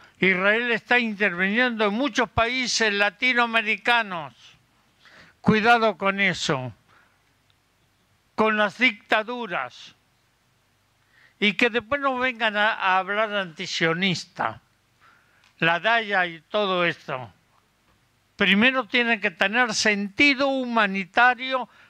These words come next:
para la defensa de la vida del pueblo palestino, que no la tienen. Entonces tenemos que trabajar orgánicamente para poder ver cuáles son las fisuras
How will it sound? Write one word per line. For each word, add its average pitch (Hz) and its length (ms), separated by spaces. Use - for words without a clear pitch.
para 190 300
la 196 100
defensa 240 680
de 226 120
la 196 160
vida 254 400
del 185 160
pueblo 247 420
palestino, 190 720
que 208 140
no 262 160
la 214 160
tienen. 117 540
Entonces 226 500
tenemos 247 460
que 220 180
trabajar 220 920
orgánicamente 202 1600
para 196 320
poder 214 380
ver 220 260
cuáles 247 400
son 233 480
las 180 280
fisuras 185 1080